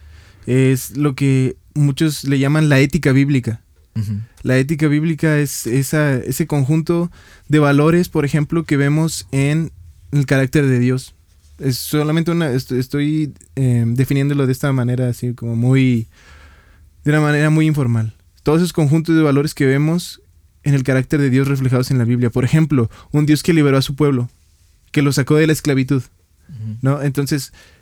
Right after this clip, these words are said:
Speaker 1: en, en, hace unas décadas, eh, los,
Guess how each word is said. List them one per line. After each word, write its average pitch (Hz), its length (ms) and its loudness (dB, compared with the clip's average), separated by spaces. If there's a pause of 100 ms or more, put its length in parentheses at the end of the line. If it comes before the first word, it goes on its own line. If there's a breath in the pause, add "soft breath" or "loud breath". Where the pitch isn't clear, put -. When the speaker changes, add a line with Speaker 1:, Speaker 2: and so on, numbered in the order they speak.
Speaker 1:
en, 139 220 2
en, 131 360 0
hace 151 300 0
unas 147 300 0
décadas, 151 580 -2 (600 soft breath)
eh, 127 600 2 (100)
los, 131 640 -2